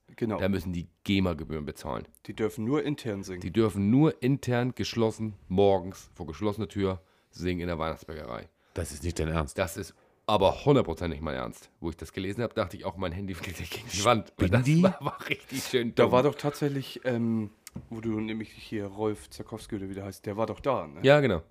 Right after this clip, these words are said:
Speaker 1: Der war doch im
Speaker 2: Ja.
Speaker 1: Kindergarten da
Speaker 2: Genau.
Speaker 1: und ich hab das im Fernsehen irgendwie nur
Speaker 2: Ja.
Speaker 1: halb mitgekriegt
Speaker 2: Und er hat das
Speaker 1: oder
Speaker 2: auch,
Speaker 1: so.
Speaker 2: wie gesagt, auch nicht und sagte, hey, was ist denn los hier? Aber,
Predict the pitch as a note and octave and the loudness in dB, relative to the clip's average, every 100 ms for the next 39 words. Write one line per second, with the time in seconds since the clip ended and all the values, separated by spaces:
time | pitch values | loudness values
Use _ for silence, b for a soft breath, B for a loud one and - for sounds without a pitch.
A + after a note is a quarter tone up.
0 | - A2 A#2+ A#2 A#2 G2+ C#3 B2 B2+ A#2+ | -2 2 2 0 2 2 2 0 0 0
1 | B2 C#3+ C3+ A#2+ A2+ A#2+ A2+ A#2+ C3 A#2 | 2 2 2 -2 -8 -8 -12 -12 -10 -8
2 | - A#2+ G#2+ G2+ G2+ G2 G2+ G2 G#2+ G#2 | -4 -4 -6 -6 -6 -4 2 2 0 -6
3 | - G#2+ G2+ G#2 G2 A2 F#2 F#2 F2 E2 | -6 -2 2 2 4 4 2 0 -2 -2
4 | F#2+ G2+ D#2 D2+ E2 D2+ D2+ D#2+ E2 D#2 | -4 -2 -2 -4 -6 -6 -8 -8 -6 -4
5 | E2+ A2+ F#2+ - E2 | -2 0 0 2 2